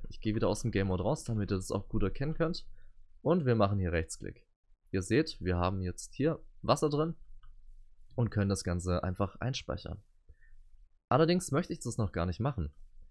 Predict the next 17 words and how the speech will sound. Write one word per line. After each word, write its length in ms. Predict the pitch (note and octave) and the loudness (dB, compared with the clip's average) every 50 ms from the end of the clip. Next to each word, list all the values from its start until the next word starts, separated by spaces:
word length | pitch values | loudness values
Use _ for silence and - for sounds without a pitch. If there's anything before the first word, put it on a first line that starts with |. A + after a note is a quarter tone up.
| - - - - - - - - - - - | -18 -18 -18 -18 -18 -18 -14 -14 -6 -2 2
Wir 160 | F#2+ G#2+ G#2+ | 2 2 4
können 280 | - C3 D3 D#3+ D3+ | 4 2 2 2 2
nämlich 320 | B2+ B2 A#2+ B2 B2+ A#2+ - | 2 2 2 2 0 -2 -2
hier, 340 | - C3+ D#3+ F#3 - - - - - | 2 2 2 4 2 -2 -6 -10 -6
ihr 100 | - - | -4 -4
seht 300 | G#2+ - - A#2+ B2 - | -2 2 2 2 2 2
Blaze 340 | - F#2+ G2 G#2+ A#2+ - - | 2 2 4 4 2 2 0
Mode 260 | G#2+ G#2 A2 A2 - | 0 0 0 -2 0
Off. 280 | - A#2 F3+ - - - - _ - - - - - - - - - - - - - - - - | 0 0 0 0 -4 -12 -20 _ -16 -16 -14 -14 -16 -16 -16 -18 -20 -20 -18 -18 -18 -16 -12 -4
Wir 120 | - G2+ | -4 -4
können 220 | - - A#2+ A#2+ A#2+ | 0 2 2 2 4
hier 320 | A2+ G#2+ G#2+ F2 - - _ _ _ - _ _ - - _ - | 4 2 2 2 -2 -4 _ _ _ -20 _ _ -20 -8 _ 2
Rechtsklick 520 | E2+ F2+ A#2+ F3 - - - - A2 G2+ | 4 4 4 4 2 -4 -4 -4 -2 0
in 80 | G2 G2 | 0 0
die 80 | F#2+ | 2
Luft 260 | G2 B2+ E3 - - - | 2 2 0 -2 -2 0
machen. 340 | F2 E2 F2+ A2 D3 E3+ | 0 0 0 -2 -4 -6